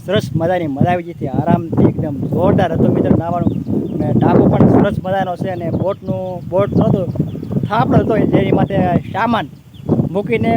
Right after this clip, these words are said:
બોટની વાંહે બાંધવામાં આવે ને, એને થાંભલો કહેવામાં આવે ખાસ કરીને. તો એની વાંહે ઉપર અમે તમને દેખાડ્યું છે નજારો, કેવો સરસ મજાનો હતો. ચાર તો, મિત્ર, એની ક્રિંગો હતી ખેંચવા માટેની, જ્યાં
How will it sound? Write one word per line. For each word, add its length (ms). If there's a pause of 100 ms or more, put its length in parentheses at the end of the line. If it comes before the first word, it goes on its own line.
બોટની 300
વાંહે 180
બાંધવામાં 460
આવે 120
ને, 120
એને 80 (140)
થાંભલો 380
કહેવામાં 380
આવે 120 (640)
ખાસ 180
કરીને. 280 (180)
તો 80 (300)
એની 200
વાંહે 160
ઉપર 160
અમે 140
તમને 260
દેખાડ્યું 340
છે 60
નજારો, 220
કેવો 180
સરસ 300
મજાનો 280
હતો. 100 (640)
ચાર 280
તો, 80
મિત્ર, 320
એની 240 (120)
ક્રિંગો 400
હતી 300
ખેંચવા 480
માટેની, 320 (100)
જ્યાં 260